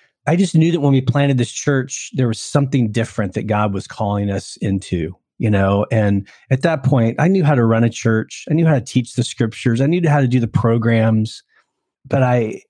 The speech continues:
what was haunting me, I guess you could say, is I wanted to connect with people's hearts. I wanted to make sure that people were connecting with God in their heart.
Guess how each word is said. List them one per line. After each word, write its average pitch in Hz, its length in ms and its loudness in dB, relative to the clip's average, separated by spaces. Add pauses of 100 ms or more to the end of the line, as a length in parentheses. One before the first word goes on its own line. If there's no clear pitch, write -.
what 127 200 2
was 123 140 0
haunting 190 680 0
me, 95 180 0
I 95 80 0
guess 104 320 -4
you 101 60 -10
could 90 200 -10
say, 98 480 -6 (340)
is 110 680 0 (680)
I - 140 -2
wanted 190 260 0 (120)
to - 60 -18
connect 127 360 2
with 127 120 -2
people's 131 380 -2
hearts. - 680 -6 (100)
I - 80 0
wanted 185 220 2
to 160 100 2
make 131 140 0
sure 151 220 0
that - 180 -2
people 151 280 0
were 131 120 0
connecting 131 520 0
with 113 160 -4
God 120 400 -2
in 127 220 2
their 110 160 -2
heart. - 680 -2